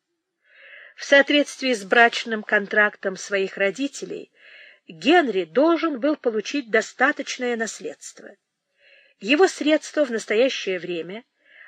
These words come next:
обеспечивали ему независимость и необходимые жизненные удобства.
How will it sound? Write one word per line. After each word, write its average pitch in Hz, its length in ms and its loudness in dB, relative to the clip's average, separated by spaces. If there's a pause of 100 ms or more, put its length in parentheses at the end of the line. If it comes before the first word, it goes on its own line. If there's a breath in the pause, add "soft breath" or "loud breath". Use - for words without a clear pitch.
(120 soft breath)
обеспечивали 226 800 2
ему 196 180 -4
независимость 214 1120 -2
и 220 80 -10
необходимые 196 800 -4
жизненные 196 520 -6
удобства. - 600 -8